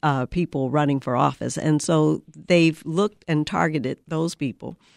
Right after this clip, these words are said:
and said, "You know what? There's no way they can win in this state,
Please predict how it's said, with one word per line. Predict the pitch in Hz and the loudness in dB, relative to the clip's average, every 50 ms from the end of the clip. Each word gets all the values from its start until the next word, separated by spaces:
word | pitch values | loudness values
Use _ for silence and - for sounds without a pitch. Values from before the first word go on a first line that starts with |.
| _ _ - | _ _ -2
and | 160 165 151 - | 0 0 0 0
said, | - 170 151 151 151 | 0 0 0 0 2
"You | 156 170 165 | 0 0 2
know | 170 170 | 2 2
what? | 165 175 170 165 - - _ - | 2 2 0 0 -2 -4 _ -2
There's | - 170 165 160 165 | 0 0 2 2 0
no | 165 160 156 | 0 0 0
way | 151 170 165 160 151 151 | 2 4 4 4 4 2
they | - - 147 151 | 2 2 0 -2
can | 147 - 147 143 | 0 0 0 2
win | 151 151 147 143 143 143 - | 2 2 2 2 2 2 0
in | - - 156 151 147 143 143 139 147 - - - | 0 0 0 2 4 4 2 2 0 -4 -4 0
this | - 175 160 - | 2 2 2 0
state, | - - - 123 127 127 - | -4 -10 -8 -6 -6 -6 -8